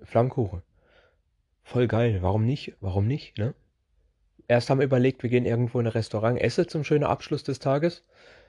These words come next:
aber dann haben wir diesen Flammkuchenstand gesehen. Ja, und da war das so ein Typ, wir haben uns so ein bisschen umgeschaut, was es so alles für Sorte gibt und was die da haben. Und da war da so ein Typ, der hat gemeint, "Das ist der geilste Flammkuchen, den ihr hier in der Gegend bekommt.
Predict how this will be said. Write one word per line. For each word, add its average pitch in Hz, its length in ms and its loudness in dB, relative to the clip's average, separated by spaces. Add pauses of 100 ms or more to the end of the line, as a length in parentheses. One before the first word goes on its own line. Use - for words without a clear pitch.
(160)
aber 127 200 2
dann 127 160 2
haben 127 120 4
wir 127 80 -2
diesen 127 220 -2
Flammkuchenstand 117 600 0
gesehen. 90 320 -2 (1400)
Ja, 147 80 4
und 143 40 4
da 131 80 8
war 117 120 8
das 113 80 0
so 120 80 -2
ein 110 100 -2
Typ, 180 340 -2
wir 120 120 2
haben 117 80 2
uns 117 100 -2
so 123 60 0
ein 101 60 -2
bisschen 110 160 -6
umgeschaut, 156 600 2
was 117 120 0
es 113 100 -2
so - 80 2
alles 104 180 2
für 107 120 -4
Sorte 139 320 2
gibt - 280 -6
und 104 120 -4
was 107 100 -6
die - 140 -16
da 139 200 4
haben. 165 140 0
Und - 400 -20
da 107 140 0
war 131 80 6
da 139 140 4
so 143 120 2
ein 127 80 2
Typ, 165 300 0 (400)
der 127 140 2
hat 135 120 2
gemeint, 123 380 4 (240)
"Das 117 120 -8
ist 131 160 -6
der 120 100 -4
geilste 135 360 4
Flammkuchen, 123 480 0
den 123 140 0
ihr 120 80 2
hier 123 100 4
in 120 80 0
der 120 80 0
Gegend 123 340 0
bekommt. 120 440 -4